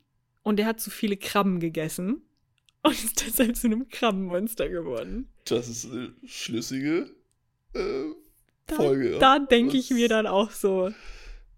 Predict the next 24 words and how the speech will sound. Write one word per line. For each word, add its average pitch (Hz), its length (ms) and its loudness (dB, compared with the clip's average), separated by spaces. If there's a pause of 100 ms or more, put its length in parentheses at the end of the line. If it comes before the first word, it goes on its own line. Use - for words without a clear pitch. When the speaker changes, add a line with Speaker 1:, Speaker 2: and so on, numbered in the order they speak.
(180)
Speaker 1:
wahrscheinlich, 185 680 -2
oder? 285 320 0
Speaker 2:
<laughs> - 60 -10 (340)
Speaker 1:
Ich 220 80 2
weiß 214 180 4
noch, 226 200 0
wir 214 160 2
haben 202 160 0
in 190 120 -2
der 185 120 2
Jujutsu 190 340 -2
Kaisen-Folge 202 560 0
darüber 185 320 2
geredet, 180 380 -2
dass 175 160 -2
Panda 190 340 0
sein 180 300 0
Herz 202 260 -2
verschieben 208 360 -2
konnte 202 340 -2
und 190 100 -2
das 185 200 -2
so 185 80 -6
eine 175 340 -4